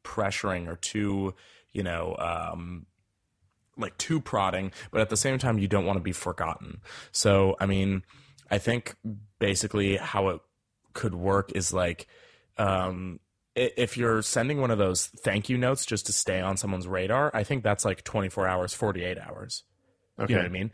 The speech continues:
Speaker 1: Like, "Thanks for the meeting, thanks for the interview, thanks for whatever, blah, blah, blah." Um, I think if you're, like, specifically talking about an opportunity or a job or, like, you know, a,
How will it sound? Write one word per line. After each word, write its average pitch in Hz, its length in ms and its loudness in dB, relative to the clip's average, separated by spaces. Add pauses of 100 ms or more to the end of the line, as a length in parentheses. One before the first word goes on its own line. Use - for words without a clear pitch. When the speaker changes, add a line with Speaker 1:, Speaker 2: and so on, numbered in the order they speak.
(220)
Speaker 1:
Like, 110 200 -2 (200)
"Thanks 160 220 2
for 160 80 2
the 143 80 0
meeting, 131 400 2
thanks 123 240 0
for 131 80 0
the 117 140 2
interview, 107 340 2
thanks 104 260 -2
for - 120 -4
whatever, 95 280 2
blah, 92 180 -2
blah, 92 100 -4
blah." 127 320 2 (520)
Um, 104 520 2 (800)
I 117 120 6
think 135 540 -2 (1000)
if 117 200 -2
you're, 110 260 0
like, 101 160 -2
specifically 131 500 -2
talking 104 340 -4
about 95 260 0
an 92 140 -6
opportunity 139 800 0
or 82 200 -6
a 80 60 -8
job 107 520 2
or, 90 180 -2
like, 82 260 -4
you 95 100 -6
know, 85 180 -2
a, 90 80 -4